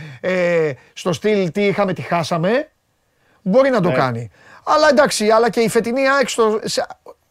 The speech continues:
Speaker 1: και η φετινή ΑΕΚ όταν απέναντί της είναι «τι είχαμε, τι χάσαμε», μπορεί να βρει και γκολ.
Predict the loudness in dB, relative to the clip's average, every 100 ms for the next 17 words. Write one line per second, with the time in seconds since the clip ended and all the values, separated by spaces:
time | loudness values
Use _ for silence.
0 | _ _ -4 -2 -2 0 2 2 0 0
1 | 0 0 0 0 -2 -4 -2 -2 -2 -2
2 | -2 -2 -2 -2 0 -2 -2 2 2 2
3 | 2 0 0 0